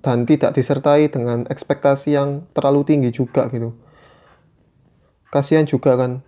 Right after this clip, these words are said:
pemain-pemain muda ini. Kalau mereka itu dibebani ekspektasi yang terlalu tinggi juga, ya biarkan mereka tumbuh gitu, tanpa harus dibebani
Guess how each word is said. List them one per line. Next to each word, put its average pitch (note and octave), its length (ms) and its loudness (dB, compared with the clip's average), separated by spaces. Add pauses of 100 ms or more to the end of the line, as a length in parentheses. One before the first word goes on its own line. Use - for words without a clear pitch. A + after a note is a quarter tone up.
(140)
pemain-pemain C3+ 800 2
muda C3+ 400 0
ini. A#2+ 320 -4 (480)
Kalau C#3+ 480 2
mereka D3 560 4
itu D#3 400 2 (160)
dibebani C3+ 560 0
ekspektasi C#3 560 0
yang C#3 160 0
terlalu C3+ 240 2
tinggi B2+ 240 0
juga, A#2+ 400 -4 (560)
ya C3 80 2
biarkan D#3+ 480 2
mereka D3 240 2
tumbuh C3 320 2
gitu, A#2+ 320 -2 (560)
tanpa C3+ 240 2
harus B2+ 400 -2
dibebani B2+ 1300 0